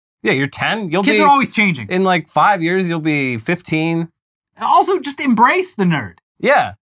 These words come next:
Speaker 1: there's nothing shameful about it.
Speaker 2: No,
Speaker 1: It's actually
Speaker 2: you're the one that's mis-, uh, misrepresenting this
Speaker 1: Yeah,
Speaker 2: what it means.
Speaker 1: I mean, it's, nerds make the most money these days.
Speaker 2: It's so funny that, like, all of Teddy's friends, they were sending that earnestly. They were like,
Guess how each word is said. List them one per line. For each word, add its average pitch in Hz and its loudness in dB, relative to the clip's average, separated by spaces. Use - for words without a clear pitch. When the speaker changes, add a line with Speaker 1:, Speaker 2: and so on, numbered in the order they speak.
Speaker 1:
there's 170 0
nothing 214 0
shameful 127 -4
about 113 0
it. 82 -16
Speaker 2:
No, 269 4
Speaker 1:
It's 185 4
actually 175 2
Speaker 2:
you're 381 4
the 262 2
one 233 2
that's 202 0
mis-, 208 0
uh, 180 0
misrepresenting 175 -2
this 151 0
Speaker 1:
Yeah, 104 -2
Speaker 2:
what 117 -6
it 120 -10
means. 131 -4
Speaker 1:
I 107 -6
mean, 110 -6
it's, 113 -10
nerds 127 -6
make 127 -6
the 107 -6
most 113 -6
money 104 -4
these 87 -10
days. 160 -4
Speaker 2:
It's 185 0
so 262 0
funny 226 0
that, 156 -4
like, 143 -4
all 190 -2
of 175 -4
Teddy's 170 -4
friends, 156 0
they 156 -2
were 165 -2
sending 190 2
that 156 0
earnestly. 160 -2
They 139 -2
were 156 -2
like, 147 -2